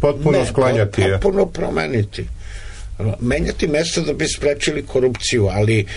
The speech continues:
Speaker 2: vi ćete, e, promenjenog čuvara korumpirati u drugom zatvoru. E, teorija kaže morate ga potpuno izvući iz te službe, zato što zbog des-, za deset godina on toliko poprimi kulturu, e,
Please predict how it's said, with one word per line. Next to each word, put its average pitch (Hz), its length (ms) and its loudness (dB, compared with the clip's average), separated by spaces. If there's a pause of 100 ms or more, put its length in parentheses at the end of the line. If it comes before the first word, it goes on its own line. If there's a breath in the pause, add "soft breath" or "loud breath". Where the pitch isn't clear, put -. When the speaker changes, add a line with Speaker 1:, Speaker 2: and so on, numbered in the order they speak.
(240 loud breath)
Speaker 2:
vi 127 160 0
ćete, - 280 -2
e, 120 540 0 (280)
promenjenog 143 640 0
čuvara 135 380 2
korumpirati 131 760 0
u 131 60 2
drugom 147 360 0
zatvoru. 101 520 0 (1000 loud breath)
E, 107 420 2
teorija 156 380 2
kaže 160 320 0
morate 151 420 2
ga 131 120 2
potpuno 165 440 0
izvući 151 500 2
iz - 140 -6
te 151 120 2
službe, 95 540 2 (460 loud breath)
zato 110 340 0
što 110 200 -2
zbog 104 220 0
des-, 123 340 2
za 110 340 4
deset 160 420 2
godina 104 420 4
on 101 240 2
toliko 190 400 4
poprimi 120 600 0
kulturu, 113 760 2
e, 90 40 -8